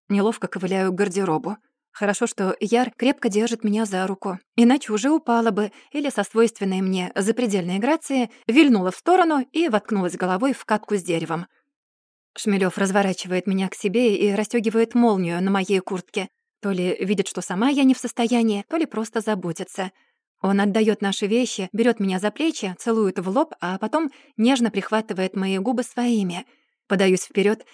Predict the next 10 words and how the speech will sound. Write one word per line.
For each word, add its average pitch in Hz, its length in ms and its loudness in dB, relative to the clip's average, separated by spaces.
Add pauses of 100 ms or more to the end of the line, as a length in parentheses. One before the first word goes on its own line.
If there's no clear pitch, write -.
(100)
и 185 280 -4
на 202 140 0
секунду 196 360 -4
забываю, 202 400 -4
что - 140 -8
все 262 220 -6
смотрят. 208 560 -4 (260)
Боже, 202 480 2 (220)
да 214 100 0
я 233 240 4